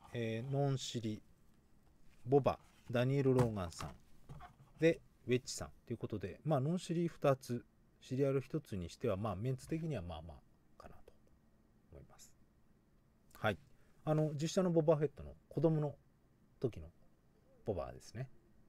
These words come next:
うん。その方が大人になって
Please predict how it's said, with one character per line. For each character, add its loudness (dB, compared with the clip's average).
う -6
ん。 -8
そ -8
の -2
方 4
が 6
大 2
人 -4
に -4
な -4
っ -8
て -8